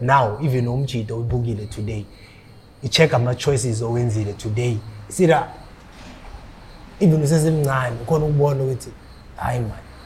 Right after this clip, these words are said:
awona lapha bengi-impress. Even na today, usakhona ukukwenza. Instead ukwenza usijutha ngale nto yokuthi, ah, this one is the right thing to do. Doesn't matter ukuthi usijutha uthiphi, but then at the end of the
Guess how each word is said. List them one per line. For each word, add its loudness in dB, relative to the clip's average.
awona 6
lapha 2
bengi-impress. -4
Even 6
na 2
today, 2
usakhona 2
ukukwenza. -4
Instead 6
ukwenza 8
usijutha 2
ngale 4
nto 2
yokuthi, 0
ah, 4
this 4
one 4
is 2
the 0
right 6
thing 6
to -2
do. 0
Doesn't 6
matter 6
ukuthi 2
usijutha -4
uthiphi, -10
but -4
then -2
at -4
the 0
end 0
of -2
the -6